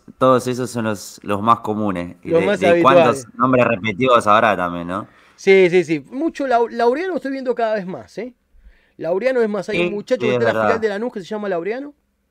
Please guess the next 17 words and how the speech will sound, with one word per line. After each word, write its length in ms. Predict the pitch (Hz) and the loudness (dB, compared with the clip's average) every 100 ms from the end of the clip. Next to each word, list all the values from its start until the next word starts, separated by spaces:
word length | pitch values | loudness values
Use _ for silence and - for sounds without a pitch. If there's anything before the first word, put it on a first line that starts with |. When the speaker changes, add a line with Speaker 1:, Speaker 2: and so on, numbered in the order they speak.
| _ _ | _ _
Speaker 2:
que 100 | 139 | -10
aparte 340 | 131 160 147 | -6 -6 -6
es 60 | 139 | -8
medio 220 | 147 147 | -4 -2
vecino, 340 | 151 269 208 | -2 -4 -6
pues 160 | 123 117 | -8 -14
está 100 | 123 | -14
en 60 | |
la 80 | 139 | -14
filial 220 | - 143 | -12 -12
de 80 | 139 | -10
Lanús. 240 | 147 214 240 _ 165 - - _ | -12 -14 -18 _ -20 -20 -20 _
Y 80 | - | -4
hay 80 | 240 | -2
mucho 140 | 254 277 | -2 -2
Speaker 1:
Ah, 100 | |
Speaker 2:
nene 100 | 254 | 0